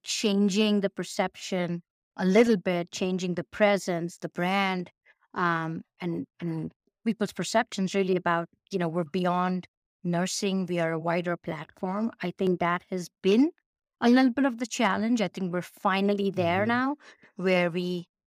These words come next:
Speaker 1: can say comfortably that, you know, we have other clinical specialties that also fall within that umbrella of our, uh, platform.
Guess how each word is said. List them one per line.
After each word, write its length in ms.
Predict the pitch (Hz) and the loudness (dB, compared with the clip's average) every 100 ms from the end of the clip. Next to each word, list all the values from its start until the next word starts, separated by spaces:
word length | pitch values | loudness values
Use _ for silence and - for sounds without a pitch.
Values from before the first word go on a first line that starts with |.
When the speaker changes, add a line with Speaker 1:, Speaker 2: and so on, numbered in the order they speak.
| _ - | _ -4
Speaker 1:
can 180 | 196 185 | -2 0
say 260 | - 208 | 2 0
comfortably 920 | 202 202 190 196 180 165 180 175 175 175 | 2 0 0 -2 -4 -2 -2 -2 -4 -4
that, 320 | 170 156 - | -6 -6 -6
you 60 | 175 | -6
know, 80 | 160 | -4
we 120 | 160 | -6
have 200 | 170 - - - | -4 -6 -8 -2
other 260 | 208 185 | 0 0
clinical 420 | 180 - 170 156 170 | -4 -4 -4 -4 -8
specialties 920 | - 170 151 - 160 - 165 170 - | -6 -6 -6 -6 -6 -6 -8 -8 -8
that 260 | - 151 151 - | -6 -4 -6 -6
also 340 | 170 165 - | -4 -4 -6
fall 340 | 165 - 165 165 | -6 -4 -4 -4
within 320 | 160 160 165 | -4 -2 -2
that 160 | 160 | -2
umbrella 600 | 156 156 165 156 151 147 147 _ _ - - | -4 -4 -2 -2 -2 -6 -8 _ _ -20 -10
of 360 | - 170 156 - - | -2 -2 -4 -10 -8
our, 460 | 160 151 151 151 - | -6 -4 -4 -6 -8
uh, 220 | 170 143 - | -8 -8 -4
platform. 600 | - 185 - - - - | 0 0 -2 -12 -12 -16